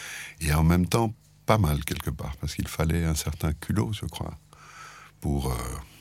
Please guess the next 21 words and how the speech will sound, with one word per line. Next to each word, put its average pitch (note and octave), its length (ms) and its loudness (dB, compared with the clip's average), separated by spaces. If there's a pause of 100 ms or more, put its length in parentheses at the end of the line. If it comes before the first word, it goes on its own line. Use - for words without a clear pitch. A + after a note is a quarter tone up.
(320)
recycler F2+ 720 2
à D2+ 80 2
ce - 120 -2
point E2 320 2 (120)
tous - 140 -2
ces - 160 -2
clichés D#2+ 600 0 (540)
sur D#2+ 560 0 (320)
les D2+ 300 4
ailleurs D#2+ 560 4
hispaniques, D#2 760 -2
hispanisants, D2 720 -2 (480)
ces - 220 -2
mots D#2 200 4
en D2 100 4
espagnol D2+ 560 2
glissés D2+ 600 0
même C2+ 240 0
dans C2+ 140 0
le C#2+ 140 2
titre, - 420 -6